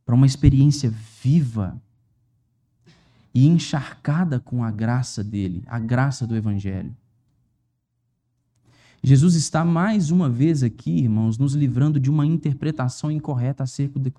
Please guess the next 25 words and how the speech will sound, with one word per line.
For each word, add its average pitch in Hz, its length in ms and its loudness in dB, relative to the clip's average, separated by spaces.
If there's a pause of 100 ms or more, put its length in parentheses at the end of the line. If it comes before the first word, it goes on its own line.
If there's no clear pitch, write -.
(100)
acerca 147 340 -2
daquilo 139 480 0 (400)
que - 140 2
nos 151 160 6
diz 151 160 2
a 151 60 2
sua 147 180 -4
palavra. 127 600 -4 (920)
Jesus 156 260 8
está 185 400 4
mais 190 460 8
uma 196 200 6
vez 175 220 6
nos 190 140 4
mostrando 175 480 2
aqui 151 160 2
como 190 300 0
nós 180 220 0
podemos 170 380 0
ficar 170 360 0
livres 165 280 2
de 151 80 -2
uma 170 100 2
experiência 160 580 -2
legalista, 156 720 -2